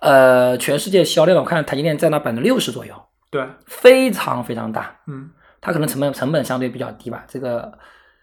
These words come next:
Speaker 1: 这个我觉得可能它的，它这个量大。第二个就是说台积电居然已经开，开始十纳米量产，七纳米也差不多，对吧？这个英特尔才十四纳米是吧？
Speaker 2: 而且英特尔，英特尔十四纳米加今年，明年还生产十四纳米英特尔。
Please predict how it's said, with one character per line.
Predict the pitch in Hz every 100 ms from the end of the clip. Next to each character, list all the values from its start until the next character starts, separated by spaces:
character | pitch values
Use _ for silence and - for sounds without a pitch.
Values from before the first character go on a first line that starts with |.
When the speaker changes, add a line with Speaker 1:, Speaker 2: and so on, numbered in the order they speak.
| _
Speaker 1:
这 | -
个 | 143
我 | 113
觉 | 131
得 | 123
可 | 120
能 |
它 | 113
的， | 127 127
它 | 127
这 | 131
个 | 131
量 | 139
大。 | 127 131
第 | 214
二 | 233
个 | 180
就 | 160
是 | 175
说 | 175
台 | 156
积 | 147
电 | 190 170 147 147
居 | 190
然 | 160 165 165
已 | -
经 | 131 151
开， | 151 147
开 | 151 - 165 170
始 | - 127 120 - - -
十 | - 135
纳 | 170 165
米 | 131
量 | 127 151
产， | 131 127
七 | 110
纳 | 165 165
米 | 143
也 | 123
差 | - 135
不 | 120
多， | 120 113 110 -
对 | 131
吧？ | 120 107 - - - _
这 | - 160
个 | 147
英 | 165
特 | 202
尔 | 190 139
才 | 143
十 | 143 123
四 | - - 254
纳 | 170 131
米 | 120 101
是 | 117
吧？ | 107 -
Speaker 2:
而 | 170 196
且 | 165
英 | 156
特 | 170
尔， | 185 180
英 |
特 | 185
尔 | 185
十 | - 147
四 | -
纳 | 190
米 | 135
加 | - 160
今 | 165 160
年， | 131 117
明 | 160 254
年 | 285 202
还 | 175 -
生 | - 254
产 | 208 151
十 | 139
四 | 156
纳 | 147
米 | 127 131
英 |
特 | 123
尔。 | 120